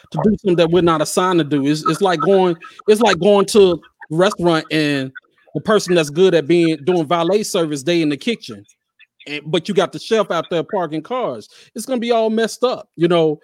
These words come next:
And, and it's funny, you brought out some of the things that I, that I was gonna say about the, um,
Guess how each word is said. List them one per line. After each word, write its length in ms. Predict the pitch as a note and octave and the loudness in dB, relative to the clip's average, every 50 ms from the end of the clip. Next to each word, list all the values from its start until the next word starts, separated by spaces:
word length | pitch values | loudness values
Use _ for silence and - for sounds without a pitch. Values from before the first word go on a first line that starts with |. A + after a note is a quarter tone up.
| _ - - _ _ - | _ -20 -20 _ _ -2
And, 320 | F#3 F#3 F3+ E3+ E3 D#3+ - - | 0 2 2 2 2 0 -2 -2
and 320 | E3+ E3+ D#3+ D3+ D3+ C#3+ - _ _ | -2 -2 -2 -2 -4 -6 -8 _ _
it's 140 | E3+ E3 - | -8 -8 -4
funny, 180 | - A3+ F#3+ | -2 -2 0
you 100 | F3 G3 | 0 -2
brought 260 | G#3 F3 A3+ G#3+ G#3+ G#3+ | 0 0 0 2 2 0
out 160 | G3+ F3 D#3+ | -2 -4 -6
some 140 | - G3 F3+ | -6 -6 -6
of 40 | |
the 80 | D#3+ D#3 | -6 -4
things 240 | - F#3 F3 E3 C#3+ | -4 -4 -2 -2 -2
that 140 | D3+ C#3+ C#3+ | -2 -4 -2
I, 220 | D3 D3+ D3 C3+ - C3 | -4 -4 -6 -8 -8 -8
that 100 | D3 D#3+ | -6 -6
I 60 | D#3+ | -4
was 120 | D3+ C#3 | -6 -4
gonna 180 | C3 D#3 D3+ C#3+ | -4 -4 -4 -4
say 200 | - - D#3+ D3 | -4 -4 -2 -2
about 320 | C#3 B2+ C#3+ C#3 B2+ - | -2 -2 -4 -4 -4 -6
the, 200 | C3 B2 B2+ B2+ | -8 -8 -6 -6
um, 360 | B2+ C3 B2 A#2+ A#2 G#2+ G2+ | -6 -6 -8 -8 -10 -12 -14